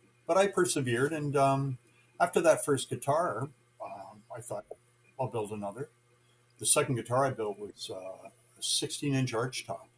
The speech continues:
I just kind of, <laughs> the last chapter of that book, Irving Sloane's book, was about Jimmy DeGuisto. And, uh, it just,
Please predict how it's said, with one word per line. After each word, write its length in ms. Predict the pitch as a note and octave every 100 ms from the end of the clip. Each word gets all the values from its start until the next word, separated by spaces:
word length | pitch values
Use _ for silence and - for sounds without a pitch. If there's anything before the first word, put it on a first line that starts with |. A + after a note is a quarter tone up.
| _ _ _ _ _
I 80 | G#2+
just 360 | G#2+ G#2+ - - _ _ -
kind 220 | G#2+ A#2
of, 80 | G2 - _ _ _ _ _ _ -
<laughs> 200 | - - F#3+ - - - -
the 80 | C#3+
last 340 | E3 E3+ -
chapter 480 | D#3+ D3+ D3+ C3+ A#2+
of 140 | G2+
that 280 | A2 G#2+ -
book, 240 | C3+ A2+ - - _ C3
Irving 220 | A#2+ A#2
Sloane's 400 | - A#2+ A#2+ A#2
book, 260 | - F#2+ -
was 240 | A2 G2+ G#2+
about 260 | G#2+ G2+
Jimmy 240 | A#2 G#2+ F#2+
DeGuisto. 560 | F2 G#2 G#2+ - - - _ _ _ _ _ _ A#2
And, 360 | A2+ A2 G#2+
uh, 220 | G#2 G2 F#2+ - - D3
it 100 | B2+
just, 420 | D3+ C#3 -